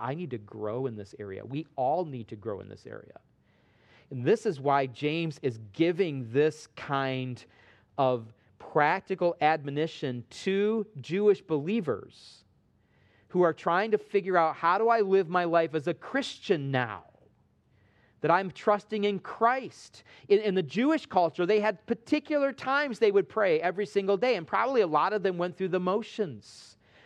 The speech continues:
There's, there's in the Muslim world calls to prayer. Well, in the, in the,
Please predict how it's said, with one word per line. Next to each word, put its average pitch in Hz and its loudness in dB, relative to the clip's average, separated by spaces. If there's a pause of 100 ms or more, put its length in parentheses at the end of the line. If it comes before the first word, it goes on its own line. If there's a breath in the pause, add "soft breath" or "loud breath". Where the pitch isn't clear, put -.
(120)
There's, 151 0
there's 151 0
in 160 -2
the 180 -2
Muslim 190 0
world 127 -2 (160 loud breath)
calls 143 0
to 135 -6
prayer. 113 -2 (160 loud breath)
Well, 156 2
in 165 -2
the, 160 0
in 165 0
the, 160 0